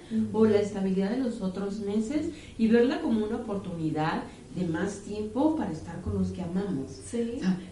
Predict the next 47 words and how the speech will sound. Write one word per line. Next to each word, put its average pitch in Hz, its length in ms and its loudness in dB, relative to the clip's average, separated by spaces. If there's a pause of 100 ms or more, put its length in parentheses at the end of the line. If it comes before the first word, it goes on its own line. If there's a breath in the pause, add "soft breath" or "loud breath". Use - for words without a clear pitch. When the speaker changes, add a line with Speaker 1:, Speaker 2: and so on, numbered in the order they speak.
Speaker 2:
no 226 240 8
exacerbar 160 960 0 (480 loud breath)
en 220 340 6
todos 302 380 0
nuestros 156 500 0
actos, - 480 -8 (400 loud breath)
no 208 160 -2
gastar 233 400 -2
más 156 300 -4
de 156 60 -4
lo 147 180 -6
que - 180 -12 (100)
tienes, 127 680 -8 (180)
en 156 280 2
serio, 202 540 2
Speaker 1:
Ujú, 190 420 2 (120)
Speaker 2:
porque 233 320 4
Speaker 1:
sí. - 60 2
Speaker 2:
si 269 120 6
no 285 220 2
con 320 180 0
eso 190 320 2
también 160 440 -2
fomentas, 151 720 -4
y 180 100 -2
no 160 120 2
solo 196 240 0
en 202 120 2
los 147 220 -2
niños, 147 500 -4
¿ok? 196 260 -8 (760 loud breath)
Que 185 80 -2
la 190 200 2
gente 220 420 -2
te 180 160 -4
valore 151 380 -2
por 156 220 -6
lo 135 120 -4
que 131 140 -8
das 170 260 -6
y - 20 -6
no 151 120 -2
por 139 200 -6
lo 135 140 -6
que - 80 -16
eres. - 520 -16
Speaker 1:
Sí, 156 460 -4